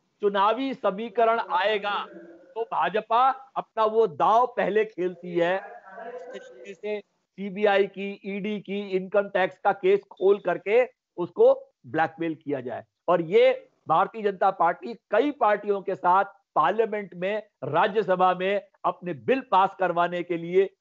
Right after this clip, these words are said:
आए दिन ये काम करती है। तो मायावती को अब फिर ये दिखाई दे रहा है कि मुझे, अ, मुझे अगर कहीं यहाँ पर जगह नहीं मेरी बन रही है, क्योंकि क्या हो रहा है,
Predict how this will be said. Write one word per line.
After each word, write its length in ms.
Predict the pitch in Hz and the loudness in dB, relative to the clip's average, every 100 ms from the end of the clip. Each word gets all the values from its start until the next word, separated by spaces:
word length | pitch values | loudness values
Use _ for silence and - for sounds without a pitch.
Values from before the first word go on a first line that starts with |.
| _ 151 | _ 2
आए 300 | 185 202 175 | 4 4 2
दिन 240 | 165 196 | 0 0
ये 140 | 170 | -2
काम 280 | 170 156 143 | -4 -4 -6
करती 440 | 139 113 - 110 98 | -8 -12 -14 -20 -20
है। 100 | 98 _ _ _ _ - | -20 _ _ _ _ -2
तो 120 | 190 | 0
मायावती 640 | 160 175 240 240 233 233 | 2 4 4 4 0 -4
को 120 | 226 | -2
अब 240 | 240 208 - | 0 0 -2
फिर 120 | 214 262 | -6 -2
ये 140 | 254 | -2
दिखाई 340 | 214 - 180 | -2 -2 -2
दे 180 | 196 175 | -2 0
रहा 180 | 170 160 | 2 2
है 220 | 151 180 190 _ _ _ | 0 -2 -6 _ _ _
कि 260 | 190 202 196 _ _ - | -14 -14 -16 _ _ -18
मुझे, 420 | 139 170 226 233 233 - _ _ - | -10 0 4 4 2 -4 _ _ -4
अ, 40 | |
मुझे 440 | 180 175 _ 170 214 | -4 -4 _ -2 0
अगर 320 | 214 196 214 | 2 2 -2
कहीं 360 | 208 196 208 196 | -2 -4 -4 -2
यहाँ 240 | 180 185 | 2 2
पर 340 | 202 196 - _ _ | 0 -2 -6 _ _
जगह 360 | 113 156 190 208 | -8 -2 -2 0
नहीं 300 | 180 226 214 | -2 -4 -2
मेरी 200 | 202 202 | -4 -4
बन 180 | 170 | -6
रही 280 | 170 180 175 | -4 -4 -2
है, 80 | 160 | -4
क्योंकि 320 | 160 185 202 | -4 -10 -10
क्या 160 | 185 214 | -2 2
हो 200 | 220 196 | 4 4
रहा 140 | 180 | 2
है, 160 | 202 | 0